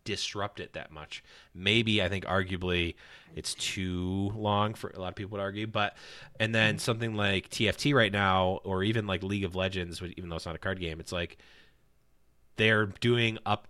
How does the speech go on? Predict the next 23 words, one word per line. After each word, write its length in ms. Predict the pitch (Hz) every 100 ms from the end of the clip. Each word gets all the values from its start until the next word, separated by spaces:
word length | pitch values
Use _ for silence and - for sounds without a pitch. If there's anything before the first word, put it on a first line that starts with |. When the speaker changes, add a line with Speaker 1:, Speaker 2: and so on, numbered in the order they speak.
| -
Speaker 1:
they're 100 | 117
doing 300 | 113 107 98
mini 240 | 113 123
updates 500 | 107 107 - 98 -
every 240 | 98 95 92
week, 420 | 95 92 82 -
and 260 | 95 92 90
every 260 | 90 92 92
two 220 | - 101
weeks 260 | 92 107
Speaker 2:
Mm-hmm. 20 | 143
Speaker 1:
there's 140 | 90
a 40 | 85
new 160 | 85
patch 360 | - 87 76 -
where 80 | 82
there's 160 | 80
potentially 420 | - 95 85 82
even 160 | 78 78
bigger 220 | 78 76
updates 400 | 69 - 69 -
and 80 | 73
changes. 440 | 69 73 71 -